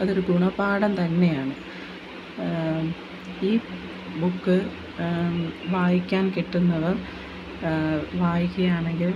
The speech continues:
വളരെ നല്ലതായിരിക്കും എന്നെനിക്ക് തോന്നുന്നു. അതുപോലെ തന്നെ, ആ, കുഞ്ഞു മക്കൾക്ക് ഇത് വളരെയധികം ചെറിയ ബുക്കാണ്, ആ, പെട്ടെന്ന് വായിച്ച് തീർക്കാവുന്നതേ ഉള്ളൂ. ആ, പത്താം ക്ലാസ്സിലും പ്ലസ് ടുവിനും ഒക്കെ പഠിക്കുന്ന മക്കൾക്ക് ഇത്,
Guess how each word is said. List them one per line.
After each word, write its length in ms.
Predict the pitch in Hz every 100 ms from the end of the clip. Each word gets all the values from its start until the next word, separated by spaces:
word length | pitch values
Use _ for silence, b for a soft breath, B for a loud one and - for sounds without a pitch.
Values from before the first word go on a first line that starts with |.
| -
വളരെ 300 | 175 175 180
നല്ലതായിരിക്കും 960 | 175 160 165 165 151 143 151 - 170 180
എന്നെനിക്ക് 420 | - 156 156 156 165
തോന്നുന്നു. 440 | 147 143 143 156 - B B B B -
അതുപോലെ 440 | 175 180 190 202
തന്നെ, 200 | 190 190 202 -
ആ, 80 | 175 175 170 170 165 - 185 180 180
കുഞ്ഞു 220 | 190 214
മക്കൾക്ക് 560 | 214 180 - 170 - 147 - -
ഇത് 120 | 185 190
വളരെയധികം 600 | 175 175 202 190 202 208
ചെറിയ 500 | 190 180 190 226 233
ബുക്കാണ്, 640 | 185 160 - 170 156 180 - B B - 196
ആ, 120 | 185
പെട്ടെന്ന് 340 | 180 196 208
വായിച്ച് 400 | 196 180 180 180 185
തീർക്കാവുന്നതേ 720 | 170 170 - 175 175 175 185
ഉള്ളൂ. 320 | 170 156 160 254 - B B B -
ആ, 340 | 170 170 170 170
പത്താം 260 | 180 180 165
ക്ലാസ്സിലും 440 | 156 160 170 165
പ്ലസ് 200 | 170 170 -
ടുവിനും 280 | 180 185 170
ഒക്കെ 240 | - 196
പഠിക്കുന്ന 440 | 185 160 165 170
മക്കൾക്ക് 600 | 175 160 - 160 156 170 185 B B B -
ഇത്, 360 | 180 180 170